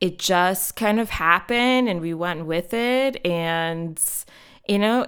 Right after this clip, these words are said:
and it was all fun. It wasn't, you know, something where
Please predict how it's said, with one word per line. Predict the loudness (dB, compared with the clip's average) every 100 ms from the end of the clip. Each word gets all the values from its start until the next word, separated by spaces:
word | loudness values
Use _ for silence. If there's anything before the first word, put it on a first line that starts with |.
| 2
and | 4
it |
was | 4 4
all | 4 2
fun. | 2 2 4 2
It | 2
wasn't, | 2 2 2 2 2 0 -2 -10 _ _ _ _ _ _ -8
you | -4
know, | -2 -2 -2 -4 -6 -10 _ _ -20 _ _ _ _ _ -12
something | -2 0 0 0 0 0 0
where | -2 0 0 0 -2 -4